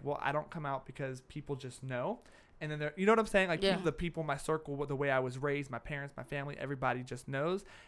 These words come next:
Speaker 1: And so
Speaker 2: people
Speaker 1: it's like,
Speaker 2: who matter know.
Speaker 1: yeah, it's like, like,
Speaker 2: Yeah.
Speaker 1: I, I never had to come out. You know, I don't have a coming out story. And then there's people who,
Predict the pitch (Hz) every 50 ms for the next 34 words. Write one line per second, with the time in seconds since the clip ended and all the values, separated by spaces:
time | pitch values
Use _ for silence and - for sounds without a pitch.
0 | - - - 185 - - 170 165 214 175 151 - 185 175 180 175 170 156 143 143
1 | 151 147 117 - - - 165 165 190 254 214 165 160 160 196 175 160 160 160 160
2 | 175 151 165 180 170 - 151 156 170 180 170 165 170 175 160 165 190 233 262 294
3 | 233 208 - 160 151 135 123 - - 170 165 160 156 156 160 160 165 147 175 202
4 | 220 233 240 220 - 202 165 160 147 - - - - 151 147 - 131 135 147 147
5 | 143 - - - 165 165 - 165 170 165 190 190 196 196